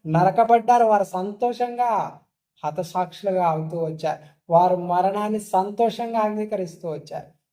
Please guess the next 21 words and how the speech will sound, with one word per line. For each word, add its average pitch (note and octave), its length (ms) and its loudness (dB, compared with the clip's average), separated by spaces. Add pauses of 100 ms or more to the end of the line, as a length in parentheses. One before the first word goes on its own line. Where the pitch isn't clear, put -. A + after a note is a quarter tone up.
(140)
దేవుడు, D#3 200 4
నేను D#3 200 2
ఈరోజు D3+ 640 -6 (200)
ఎలా E3 240 6
ఉన్నాం? F3+ 460 0 (340)
ప్రభు D#3 460 -2
యొక్క F#3 420 2
సన్నిధిలో E3 800 -6 (260)
హతసాక్షులకు E3+ 1160 -2 (160)
ఒక F3+ 200 0
గొప్ప F#3+ 580 0
ఆధిక్యత G3+ 920 2
లభించబోతుంది, G3 960 -2
నా D3+ 120 -6
ప్రియమైన D3 500 -8
సహోదరి C#3+ 440 -6
సహోదరులారా. C#3 640 -6 (400)
ఒక E3 140 2
గొప్ప F3+ 420 4
అధికారం G#3+ 640 4
లభించబోతుంది, F3+ 1080 -4